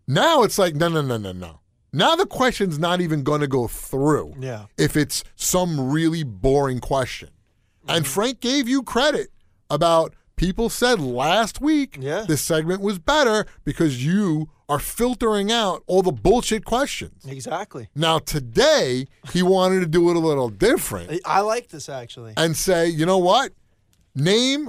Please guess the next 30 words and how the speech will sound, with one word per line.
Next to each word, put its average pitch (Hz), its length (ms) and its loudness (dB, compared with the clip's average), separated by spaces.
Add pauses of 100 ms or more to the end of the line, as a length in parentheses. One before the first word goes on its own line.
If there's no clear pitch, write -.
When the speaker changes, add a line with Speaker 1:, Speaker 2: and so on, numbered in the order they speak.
Speaker 1:
where 160 180 2
you're 214 140 2
calling 220 420 0
from. 147 460 0 (180)
You 165 120 2
have 160 100 4
a 151 40 0
question 196 360 0
for 175 100 -4
Frank? 220 440 -2
All 196 160 2
right, 262 240 4 (540)
ask 185 280 2
whatever 180 300 4
you 165 120 4
want." 127 360 -2
Speaker 2:
That's 127 180 -8
Speaker 1:
He 147 80 0
Speaker 2:
it. 160 40 2
Speaker 1:
did 175 100 2
that 180 180 2
for 151 160 -2
the 139 180 -6
last 160 440 0
half 165 200 -2
of 151 100 -6
the 135 100 -6
show, 160 480 2 (260)
Speaker 2:
Mm-hmm. 127 240 -10
Speaker 1:
but 233 340 4